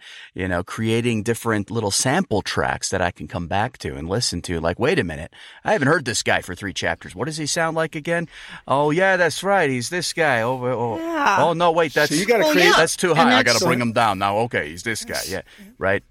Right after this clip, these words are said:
Speaker 3: So you're really creating your own glossary. You're creating a character. Maybe you're getting it approved by the producer or the author, and then you're, you've gotta be consistent throughout, right?
Speaker 4: No, usually you do. The one I did last year, which was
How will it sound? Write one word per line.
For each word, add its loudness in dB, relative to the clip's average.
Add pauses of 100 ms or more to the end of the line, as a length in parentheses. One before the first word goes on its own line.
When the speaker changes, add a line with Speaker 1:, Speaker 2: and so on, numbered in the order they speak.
(120)
Speaker 3:
So -6
you're 2
really 4
creating 0
your 0
own 0
glossary. 2
You're -10
creating 2
a -2
character. 0
Maybe -4
you're -4
getting -2
it -4
approved -6
by 2
the -6
producer -4
or -2
the -4
author, 0
and -4
then -4
you're, -4 (320)
you've -10
gotta 4
be 0
consistent -2
throughout, -4
right? -12 (280)
Speaker 4:
No, 4
usually 2
you 2
do. 0
The -6
one 2
I 2
did -2
last 0
year, -2
which -8
was -2